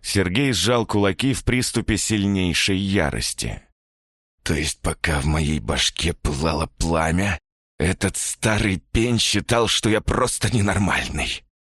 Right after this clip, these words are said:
Врач в этот момент встал и подошёл к столу, стоящему возле дальней стены, над которым висело небольшое зеркало.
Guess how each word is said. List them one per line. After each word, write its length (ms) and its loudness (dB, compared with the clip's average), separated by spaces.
Врач 460 0
в 60 0
этот 240 0
момент 400 2
встал 400 0
и 40 0
подошёл 500 2
к 60 -8
столу, 380 2
стоящему 680 2
возле 300 0
дальней 420 0
стены, 440 0
над 220 -2
которым 400 0
висело 380 0
небольшое 640 0
зеркало. 600 -4